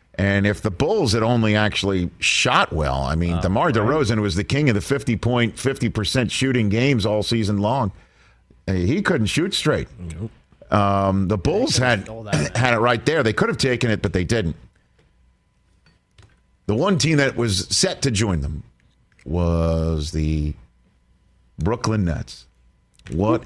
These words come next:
Speaker 1: a finish in Boston yesterday.
Speaker 2: Man.
Speaker 1: First round game that, uh, we're all talking about, not just because of the way it ended, but the fact that, uh, Kyrie Irving let the fans in Boston know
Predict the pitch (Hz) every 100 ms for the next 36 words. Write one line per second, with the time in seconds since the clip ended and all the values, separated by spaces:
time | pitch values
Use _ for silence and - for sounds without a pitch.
0 | - 110 104 95 - 123 101 92 - -
1 | - - 95 80 90 85 - 87 85 76
2 | 71 76 76 69 123 135 - 113 120 117
3 | 117 110 107 110 107 107 101 98 95 -
4 | 87 87 95 131 104 90 95 92 85 90
5 | 82 92 76 - - - _ 156 165 -
6 | 123 - 117 101 110 104 101 95 98 85
7 | 90 101 95 95 95 92 80 67 87 -
8 | 82 - 95 85 - 71 82 80 - -
9 | - 82 - 113 120 85 73 71 80 71
10 | - _ 90 85 82 - 90 87 78 73
11 | 80 76 - 78 76 76